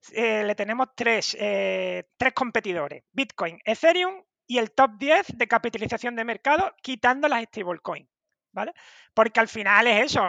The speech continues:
eh, lo más fácil para uno, si, en vez de estar con,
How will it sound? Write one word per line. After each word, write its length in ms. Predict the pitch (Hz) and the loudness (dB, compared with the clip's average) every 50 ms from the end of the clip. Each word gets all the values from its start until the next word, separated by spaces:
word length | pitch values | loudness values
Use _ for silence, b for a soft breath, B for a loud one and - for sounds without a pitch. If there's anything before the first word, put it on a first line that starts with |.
| 147 151 | -2 -4
eh, 360 | 170 160 160 156 160 160 165 | -8 -8 -8 -10 -10 -12 -4
lo 140 | 180 196 196 | 2 2 6
más 180 | 190 196 214 - | 6 6 4 6
fácil 360 | - 247 240 - 254 247 - | 4 2 2 2 -4 -4 2
para 200 | - 233 233 233 | 4 6 6 6
uno, 220 | 226 247 247 220 | 4 4 0 -4
si, 120 | - - - | -6 -6 -10
en 100 | - 185 | -12 -6
vez 80 | 190 190 | -2 -2
de 60 | 208 | -2
estar 340 | 208 - 233 214 214 214 - | -2 2 4 4 4 4 2
con, 340 | - 214 214 208 214 196 | -4 -4 -4 -6 -14 -16